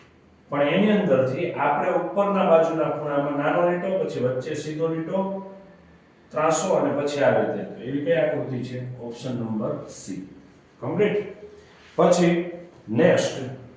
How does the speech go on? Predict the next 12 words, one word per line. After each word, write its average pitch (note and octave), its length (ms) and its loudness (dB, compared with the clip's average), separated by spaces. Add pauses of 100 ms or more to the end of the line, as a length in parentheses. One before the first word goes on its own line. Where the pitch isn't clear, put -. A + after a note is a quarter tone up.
(120)
ચોથા G3 400 4
પ્રશ્નની C3+ 440 2
અંદર G2 240 -6 (360)
શું G#3+ 320 2
કરશો? F3+ 300 0 (1200)
અહીંથી C#3+ 260 -2
બોર્ડ E3+ 260 4
પૂરું F3 420 -2
કરી F3 100 -2
દો, E3 60 -2
ચલો. E3+ 240 2 (1400)
રેડી? - 480 0